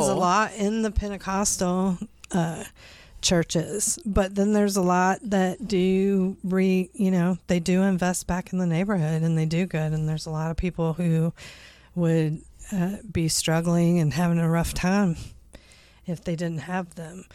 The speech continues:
Speaker 2: It's just that they don't, uh, ask for coverage, get coverage. You know, they're not all, "Look at me, look at me." A lot of it is about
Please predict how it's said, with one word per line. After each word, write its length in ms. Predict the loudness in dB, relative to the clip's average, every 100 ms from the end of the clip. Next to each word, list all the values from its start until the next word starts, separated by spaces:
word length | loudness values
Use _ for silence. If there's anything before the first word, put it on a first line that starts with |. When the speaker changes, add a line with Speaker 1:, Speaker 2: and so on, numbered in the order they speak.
| -20 -20 -2
Speaker 2:
It's 260 | 0 0 0
just 340 | 2 2 2
that 160 | -2 0
they 140 | -2
don't, 680 | 2 2 2 0 -2 -8 -10 -10 -20 -20 -20 -20 -8
uh, 300 | -6 -6 -10 -16 _ -4
ask 360 | -2 0 -2
for 100 | -4 -4
coverage, 760 | 0 0 2 2 2 0 -2
get 260 | 0 0 -2
coverage. 800 | 0 0 2 2 2 0 -2
You 220 | -2 0 2
know, 180 | 2 2
they're 160 | 0
not 220 | 0 0
all, 180 | 2 0
"Look 180 | -2 -2
at 100 | -2
me, 160 | 0 2
look 180 | 0 0
at 60 |
me." 300 | 2 2 2
A 60 | 2
lot 220 | 2 2
of 120 | 2
it 100 | 2
is 180 | 2 2
about 460 | 0 0 0 -2